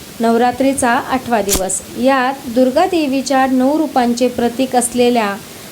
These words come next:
तरुण मुलींची पूजा करणे समाविष्ट आहे. कन्या पूजा कशी करावी,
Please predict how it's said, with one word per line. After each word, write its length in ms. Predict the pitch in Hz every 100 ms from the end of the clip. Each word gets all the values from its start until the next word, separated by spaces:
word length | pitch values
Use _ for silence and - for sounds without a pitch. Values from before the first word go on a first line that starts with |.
| -
तरुण 280 | 277 277 339
मुलींची 580 | 349 320 277 262 247 277
पूजा 360 | 269 247 226 240
करणे 500 | 233 269 247 226 254
समाविष्ट 760 | 277 254 233 214 208 - -
आहे. 300 | 208 196 185 - - - - - - -
कन्या 320 | 277 294 311
पूजा 360 | 311 277 262
कशी 360 | 262 277 269 320
करावी, 580 | 285 262 233 214 208